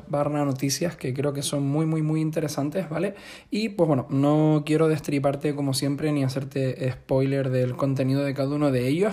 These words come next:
aunque, bueno, algunos la verdad es que ya son bastante descriptivos por el título, pero sí que quiero, pues, bueno, darte un poco mi opinión después de habérmelos leído y dejártelos, porque evidentemente sabes que siempre te dejo el link en,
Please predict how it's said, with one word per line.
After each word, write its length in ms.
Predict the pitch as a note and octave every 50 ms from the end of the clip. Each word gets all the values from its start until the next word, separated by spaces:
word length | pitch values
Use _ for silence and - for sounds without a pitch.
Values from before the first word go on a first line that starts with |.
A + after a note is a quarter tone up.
| - -
aunque, 300 | C#3+ C3+ B2+ C3 C3 A#2+
bueno, 240 | B2 C3 - - - - - - - - - - -
algunos 420 | - C3 B2+ B2+ C#3 C#3+ D3 C#3
la 80 | D3+ C#3
verdad 220 | C#3 C3+ C3+ C#3+
es 60 | C3+ -
que 160 | - D#3 D3
ya 180 | D3 E3+ E3
son 240 | - - D3+ D3 D3+
bastante 640 | C3+ C3 C3 C3+ D3 C#3 C#3 C3+ D3 C#3 C#3 C#3 C3+
descriptivos 720 | C3+ C3 C#3 C3 C3 - C#3+ C3+ C3 - D3 C#3+ D3+ D3
por 180 | D3+ - E3+ D#3
el 140 | D#3 C#3+ C3
título, 400 | C3+ D3 D3+ D#3 E3+ F3+ F#3+ F#3+ - - - - - - -
pero 200 | - F3+ F#3+ G3
sí 160 | G3 - E3+
que 120 | F3+ E3+
quiero, 240 | D#3+ E3+ E3+ F3+ E3
pues, 140 | D#3 C#3+ C3+
bueno, 200 | C#3 B2 A2+ -
darte 260 | C#3+ C#3+ D3 D3 -
un 80 | D3+ C#3
poco 300 | C#3 C#3 C3+ C#3+ C#3+ C#3+
mi 120 | D3 D3
opinión 380 | C#3+ C#3 C#3+ B2+ C3 C3+ D3 D#3
después 300 | D3+ C#3 - - C3 B2+
de 80 | C3+ C3+
habérmelos 400 | C3+ C3+ C3+ C#3+ D3 E3 D#3 E3
leído 420 | D#3+ D3+ C3+ C#3 D3+ E3+ G3 G3
y 240 | - D3+ C#3 C3+ C3
dejártelos, 600 | B2 B2 B2 - - C3+ C3+ C3 - E3+ G3 G3
porque 260 | - - G3 - -
evidentemente 460 | C3+ C3 C3 C3 C3+ C3+ C3+ C3 C#3 C3
sabes 260 | - C#3+ C3+ C#3 B2+
que 140 | - - B2+
siempre 400 | - - C#3+ C#3+ C#3+ C#3 C#3+ C3+
te 100 | C3+ C3
dejo 300 | C3+ C3 C3 - C3 C3
el 160 | C3 C3 B2+
link 260 | C3 C3+ C3+ C#3 C3+ - - - - - - - - _ -
en, 600 | - C3+ C3+ C3 B2+ B2 A#2+ A2+ G#2 G#2+ -